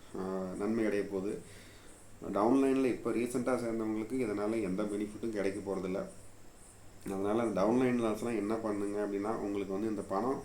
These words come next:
திரும்பி கிடைக்கணும் அப்படின்னு ஒரு இது இருந்துச்சுன்னா, நீங்க ஒரு, ஆ, லீகல் ஒப்பீனியன் கேளுங்க. உங்களுக்கு தெரிஞ்ச லீகல் அட்வைசர்கிட்ட லீகல் ஒப்பீனியன் கேளுங்க, இந்த மாதிரி இருக்கு, என்ன பண்ணலான்னு கேட்டுட்டு அவரோட கைடன்ஸ் பண்ணி இந்த படி இந்த பணத்தை வந்து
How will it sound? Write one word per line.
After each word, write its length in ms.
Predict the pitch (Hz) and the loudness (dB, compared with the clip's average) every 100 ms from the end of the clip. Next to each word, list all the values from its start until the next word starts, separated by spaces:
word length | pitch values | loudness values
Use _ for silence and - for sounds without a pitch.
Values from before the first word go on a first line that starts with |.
| - | -10
திரும்பி 280 | - 113 117 | -6 -4 -4
கிடைக்கணும் 500 | 110 104 101 107 110 | -2 -2 0 0 0
அப்படின்னு 360 | 98 101 101 95 | 0 0 0 0
ஒரு 120 | 92 | 0
இது 60 | 101 | 0
இருந்துச்சுன்னா, 420 | 110 95 101 139 - - - - - - | -2 -2 -4 -4 -8 -14 -16 -18 -10 0
நீங்க 340 | 107 117 113 | 2 4 4
ஒரு, 400 | 104 104 101 98 95 92 92 - - - - - - | 4 4 4 0 -2 -4 -6 -12 -16 -18 -20 -18 -12
ஆ, 140 | 98 95 | -8 -4
லீகல் 380 | 98 127 139 127 | 2 2 4 4
ஒப்பீனியன் 380 | 107 117 104 101 | 4 0 0 -2
கேளுங்க. 220 | 98 95 | -2 -2
உங்களுக்கு 380 | 92 92 90 95 | -4 -4 -4 -4
தெரிஞ்ச 320 | 98 104 107 - - - - - 95 | -2 -2 -4 -8 -16 -18 -18 -12 -2
லீகல் 320 | 104 110 107 | 2 4 4
அட்வைசர்கிட்ட 640 | 95 101 98 98 95 104 | 2 2 0 0 -2 -2
லீகல் 320 | 101 104 107 98 | 2 2 2 0
ஒப்பீனியன் 360 | 95 98 95 | 0 -2 -2
கேளுங்க, 240 | 95 92 90 | -4 -4 -2
இந்த 120 | 90 | -2
மாதிரி 240 | 98 101 | 0 0
இருக்கு, 380 | 92 90 92 98 - - | -2 -4 -4 -6 -8 -6
என்ன 180 | 95 101 | -2 -2
பண்ணலான்னு 380 | 104 98 98 104 - | 0 -2 -2 -4 -4
கேட்டுட்டு 420 | 104 101 92 80 - - - - - | -4 -4 -4 -6 -8 -14 -16 -16 -8
அவரோட 300 | 90 104 110 | -2 0 2
கைடன்ஸ் 460 | 98 101 117 120 - | 2 2 0 -2 -4
பண்ணி 300 | 101 113 - | -2 -2 -4
இந்த 460 | 104 101 98 95 - - | -4 0 4 2 0 0
படி 200 | 101 123 | 2 2
இந்த 260 | 110 104 | 0 -2
பணத்தை 360 | 95 98 101 101 | -2 -2 -2 -2
வந்து 260 | 98 101 | -2 -2